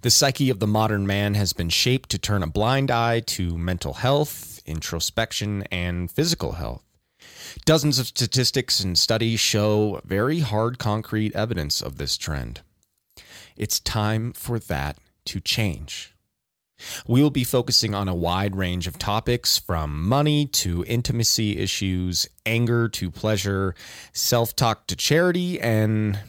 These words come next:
many, many more. I welcome any and all listeners to join us, whether you are a man, woman, or non-binary individual.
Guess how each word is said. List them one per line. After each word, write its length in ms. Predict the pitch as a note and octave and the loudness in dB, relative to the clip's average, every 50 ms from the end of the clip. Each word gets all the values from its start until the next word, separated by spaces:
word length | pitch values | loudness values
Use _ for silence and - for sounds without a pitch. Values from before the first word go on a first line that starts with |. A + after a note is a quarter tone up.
| - | -4
many, 460 | - G#2+ A2 G#2 G2+ F#2+ F2+ F2 F2 F2+ - _ | -2 0 2 2 2 0 0 -2 -4 -6 -8 _
many 280 | - F2+ F2+ F2 E2+ E2 | -4 -2 -2 0 0 -2
more. 440 | E2 E2 D#2 D2+ C2 B1 C2 C2+ - - _ _ _ _ _ _ _ _ _ _ _ _ _ _ _ _ _ _ _ _ _ _ _ _ _ _ _ _ - - - - - - - | -2 -2 -2 -2 -2 -4 -6 -8 -10 -14 _ _ _ _ _ _ _ _ _ _ _ _ _ _ _ _ _ _ _ _ _ _ _ _ _ _ _ _ -18 -16 -14 -12 -14 -10 -4
I 180 | - A2 A#2 | 0 2 2
welcome 420 | B2+ B2 B2+ B2 - - A2+ A2 A2 - - | 4 4 4 4 4 2 2 2 0 0 0
any 380 | B2+ B2 C#3 C3+ C3 A#2+ - | 2 4 6 6 6 4 2
and 180 | - F#2 F#2 - | 0 -2 0 2
all 180 | - F#2 F2+ F2 | 2 2 2 2
listeners 540 | E2+ E2 - - E2+ D#2+ D#2+ D#2+ D#2 - - | 2 2 2 2 2 2 0 0 0 -2 0
to 140 | - F#2 D#2+ | -2 -2 0
join 300 | - G#2+ G2+ G#2 G2+ G2+ | 2 2 2 4 4 4
us, 260 | G2+ F#2+ - - - | 4 4 2 2 2
whether 220 | E2+ E2 D#2+ E2 | 0 0 0 0
you 180 | D#2+ D#2 E2 D#2 | 0 0 0 0
are 160 | B1 D#2 D#2 | 2 2 0
a 140 | D2 C#2+ D2+ | 0 0 -2
man, 560 | D#2 D#2 E2 F#2+ G2+ G2+ G2 G2 F#2+ F#2 F#2+ - - | -2 0 0 2 2 2 2 2 2 0 0 -2 -4
woman, 480 | - F2 F2+ F2+ F2 E2+ E2+ E2 E2+ D#2+ | -4 -2 0 0 0 0 0 -2 -2 -4
or 220 | - - F2 D#2 D#2 | -6 -6 -4 -2 -2
non-binary 1000 | D#2 D#2 E2+ E2+ E2 E2 E2+ E2 D#2+ E2 D#2 D2+ D#2 D#2 D2+ C#2 C#2+ C#2+ C2+ | -2 -2 -2 0 0 0 -2 -2 -2 -2 -4 -2 -4 -4 -4 -4 -4 -6 -6
individual. 760 | - - C2 C#2+ C#2 C2 D#2 - D#2 C#2+ A#1+ G#1 G1+ A1+ C2 | -6 -6 -8 -8 -6 -6 -6 -4 -4 -6 -6 -8 -10 -12 -14